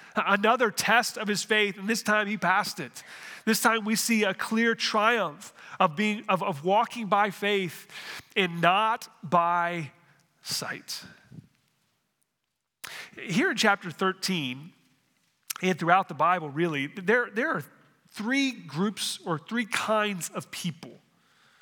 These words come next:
And we see it here in this passage. In verse thirteen, we meet the, the wicked men of Sodom. Uh, those would be called the, the natural man or the unsaved.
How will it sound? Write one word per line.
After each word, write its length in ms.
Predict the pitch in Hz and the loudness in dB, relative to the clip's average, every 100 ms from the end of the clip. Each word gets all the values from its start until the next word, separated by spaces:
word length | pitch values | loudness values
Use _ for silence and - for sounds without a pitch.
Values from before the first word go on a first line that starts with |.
| _ _ _ _ _ - - - | _ _ _ _ _ -20 -20 -6
And 100 | 190 | 0
we 80 | |
see 200 | 196 285 | 2 2
it 80 | 294 | 2
here 160 | 190 214 | 2 2
in 60 | |
this 140 | 185 - | 0 0
passage. 600 | 185 156 - 123 123 - | 2 0 -2 -8 -10 -8
In 160 | 214 190 | -4 0
verse 220 | 247 - | 0 0
thirteen, 520 | 233 208 - 202 175 | 0 0 -2 -2 -2
we 140 | 175 | -4
meet 320 | 175 180 175 - - | -2 -2 -2 -10 -6
the, 200 | 147 160 | -4 -2
the 120 | 170 | -4
wicked 360 | 147 190 202 165 | -2 -2 0 -2
men 200 | 156 151 | -2 -4
of 100 | 147 | -4
Sodom. 380 | - 123 120 110 - _ _ - _ _ | -2 -2 -4 -10 -20 _ _ -20 _ _
Uh, 140 | - 151 151 165 | -10 -8 -8 -4
those 220 | 220 277 | 0 0
would 80 | 247 | 0
be 100 | 202 | -6
called 380 | - 202 180 180 | 0 0 0 -6
the, 100 | 170 | -8
the 160 | 175 180 | -4 2
natural 480 | 175 180 - 165 | 4 2 0 -6
man 300 | 135 120 110 - _ _ _ _ _ | -6 -8 -8 -14 _ _ _ _ _
or 100 | 175 | -4
the 120 | 165 | -2
unsaved. 800 | 170 165 147 175 143 117 - - | -2 -2 -4 -4 -4 -8 -14 -18